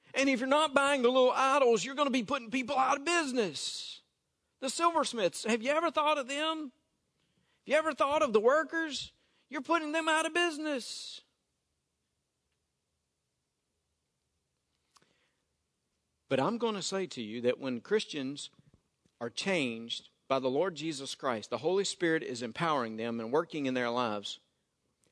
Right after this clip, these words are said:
there are certain activities they will not take part in.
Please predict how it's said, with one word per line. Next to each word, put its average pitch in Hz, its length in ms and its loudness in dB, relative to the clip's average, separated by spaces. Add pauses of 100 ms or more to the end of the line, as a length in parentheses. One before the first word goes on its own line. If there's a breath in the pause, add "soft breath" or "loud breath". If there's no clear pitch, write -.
(400)
there 147 140 4
are 180 160 -2
certain 190 380 -4
activities 131 600 -4
they 143 140 2
will 151 160 -2
not 131 220 -2
take 123 180 -6
part 156 260 -2
in. 95 260 -10